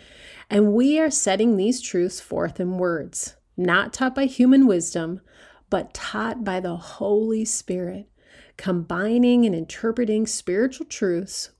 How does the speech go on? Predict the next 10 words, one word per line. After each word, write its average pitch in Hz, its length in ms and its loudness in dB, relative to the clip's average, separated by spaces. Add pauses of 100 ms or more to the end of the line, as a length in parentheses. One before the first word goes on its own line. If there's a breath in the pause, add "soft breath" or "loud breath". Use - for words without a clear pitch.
with 196 140 -2
spiritual 185 540 -6
language 175 680 -8 (280)
to 190 280 -4
those 196 600 2
who 277 160 -2
possess 226 800 -4 (120)
the 190 120 2
Holy 180 340 -2
Spirit." - 440 -12